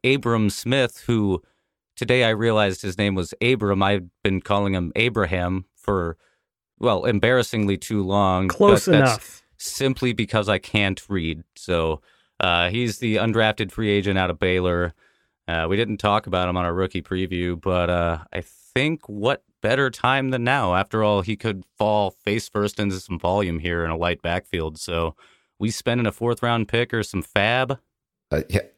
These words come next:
Speaker 3: absolutely, man. And, and you know what? You've made it really far in life for not being able to learn how to read. So, you know, props to you on that. Uh,
Speaker 2: <laughs>
Speaker 3: but, uh,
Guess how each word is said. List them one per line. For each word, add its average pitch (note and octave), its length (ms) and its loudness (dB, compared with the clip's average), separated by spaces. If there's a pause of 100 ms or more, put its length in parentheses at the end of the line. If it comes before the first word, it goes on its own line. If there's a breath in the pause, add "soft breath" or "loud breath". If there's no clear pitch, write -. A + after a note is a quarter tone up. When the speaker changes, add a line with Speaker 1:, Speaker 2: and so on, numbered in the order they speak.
Speaker 3:
absolutely, F#2 520 2
man. E2+ 300 4
And, E2+ 160 4
and G2+ 220 4
you A#2+ 60 8
know B2+ 100 8
what? B2+ 160 8
You've B2+ 180 2
made G3+ 180 8
it G3 40 2
really C3 220 10
far G2 280 4
in F2+ 80 4
life E2 240 4
for E2 80 2
not D#2 160 4
being D2+ 140 2
able D2+ 140 2
to D2 60 0
learn D2 200 2
how C#2+ 100 2
to C#2 80 2
read. C2+ 320 0
So, D2+ 240 -2
you D2 120 0
know, - 80 4
props - 360 2
to F#2 80 2
you F2 80 4
on D2 140 0
that. C2+ 340 0
Uh, D2 240 0
Speaker 2:
<laughs> - 60 -10
Speaker 3:
but, D#2+ 160 0
uh, D2 160 -2